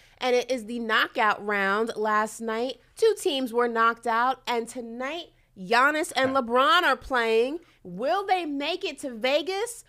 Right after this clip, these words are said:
Speaker 1: or will they spin the block and go back home, Brandon?
Speaker 2: Oh, so you wanna talk about the in-season tournament?
Speaker 1: It's in the rundown,
Speaker 2: Oh, no,
Speaker 1: so
Speaker 2: no, no, no, no. But you coulda took, you coulda taken it out the rundown.
Speaker 1: It's my, it's,
Speaker 2: Ashley was doing all that
Speaker 1: it's my
Speaker 2: talking.
Speaker 1: headline. I have to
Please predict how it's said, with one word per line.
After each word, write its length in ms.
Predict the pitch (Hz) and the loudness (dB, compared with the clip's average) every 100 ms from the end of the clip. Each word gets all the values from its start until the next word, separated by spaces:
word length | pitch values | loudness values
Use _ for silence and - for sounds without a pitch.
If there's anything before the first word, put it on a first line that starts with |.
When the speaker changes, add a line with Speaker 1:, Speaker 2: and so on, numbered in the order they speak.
| _ | _
Speaker 1:
or 180 | - 240 | 0 2
will 220 | 220 311 | 2 0
they 160 | 311 220 | 0 -2
spin 380 | 220 - 311 285 | -6 -2 -2 0
the 100 | 226 | -4
block 460 | 180 208 254 269 | -2 2 4 2
and 180 | 214 190 | -4 -6
go 180 | 190 208 | -4 -2
back 300 | 196 190 185 | 0 -2 -2
home, 380 | 226 214 226 233 | -6 -6 -6 -6
Brandon? 480 | 196 208 226 247 254 _ _ _ _ _ - | -8 -8 -8 -10 -14 _ _ _ _ _ -16
Speaker 2:
Oh, 40 | |
so 120 | 101 104 | -12 -10
you 100 | 104 | -8
wanna 140 | 101 | -10
talk 160 | 104 95 | -10 -10
about 180 | 98 92 | -12 -12
the 120 | - | -12
in-season 420 | 107 - 95 90 | -12 -12 -14 -12
tournament? 360 | 120 110 98 92 | -8 -8 -8 -8
Speaker 1:
It's 100 | 226 | -8
in 100 | 202 | -6
the 60 | |
rundown, 560 | 175 196 214 185 160 143 | -6 -6 -4 -6 -8 -2
Speaker 2:
Oh, 80 | 127 | 0
no, 140 | 131 | 2
Speaker 1:
so 60 | 135 | 2
Speaker 2:
no, 80 | 143 | 2
no, 100 | 147 | 2
no, 180 | 143 151 | 2 2
no. 80 | |
But 200 | 160 131 | 2 0
you 60 | 208 | 2
coulda 180 | 196 180 | 2 2
took, 260 | 202 165 | 2 0
you 80 | 165 | 0
coulda 160 | 151 214 | 2 2
taken 280 | 147 240 202 | 2 2 2
it 60 | 220 | 2
out 140 | 208 | 2
the 80 | 190 | 2
rundown. 400 | 240 240 202 175 | 2 4 4 4
Speaker 1:
It's 160 | - - | 2 2
my, 320 | 254 277 277 254 | 4 6 4 4
it's, 20 | |
Speaker 2:
Ashley 460 | 294 330 269 302 | 6 6 4 0
was 160 | 285 262 | 2 2
doing 160 | 220 247 | 4 4
all 380 | 226 262 311 | 4 2 2
that 140 | 311 285 | 2 2
Speaker 1:
it's 180 | 294 277 | 2 2
my 340 | 277 302 320 | 4 6 6
Speaker 2:
talking. 40 | 320 294 | 2 0
Speaker 1:
headline. 600 | 302 277 240 226 220 240 | -2 0 -2 -2 -2 -2
I 80 | 247 | -4
have 320 | 269 240 - | -4 -4 -6
to 100 | 233 | -18